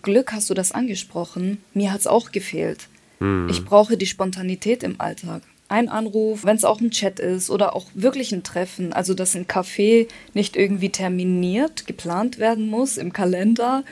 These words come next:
Speaker 1: und sich dann schon wie ein Job anfühlt, sondern
Speaker 2: Hm.
Speaker 1: ein Kaffee sollte ja auch eigentlich was Spontanes sein oder ein Matcha oder egal, was man gerne trinkt, einfach,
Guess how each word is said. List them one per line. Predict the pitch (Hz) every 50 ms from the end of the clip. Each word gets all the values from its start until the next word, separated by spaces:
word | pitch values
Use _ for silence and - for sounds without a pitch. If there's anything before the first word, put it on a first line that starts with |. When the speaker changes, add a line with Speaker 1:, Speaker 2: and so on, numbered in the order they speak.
| - - - - - _
Speaker 1:
und | - - 196 196 185 190
sich | 208 220 208
dann | - 208 208 208 214 208
schon | - 226 214 208 185
wie | 202 202
ein | 196 190 180
Job | 190 208 240 247 -
anfühlt, | 233 - 247 247 - - 233 233 247 262 247
sondern | 208 202 196 190 196 202 202 196
Speaker 2:
Hm. | - 92 87 85 82 85 90 90 - - _ _ _ _ -
Speaker 1:
ein | 208 190
Kaffee | - 185 185 - - 247 254
sollte | 202 196 185 185 185
ja | 180 180 -
auch | 139 180 -
eigentlich | - - 196 214 208 190 185 190 - - -
was | - 180
Spontanes | - - 180 175 165 185 220 226 196 -
sein | 170 160
oder | 156 165 175
ein | 175 170
Matcha | 175 208 214 - - - - - - -
oder | - - - - - - _ _ _ _ _ _ - - -
egal, | - 160 190 208 220 220 190
was | 190 180 -
man | 180 175 175
gerne | 165 175 170 170 -
trinkt, | - - - 190 226 226 -
einfach, | 208 190 185 202 190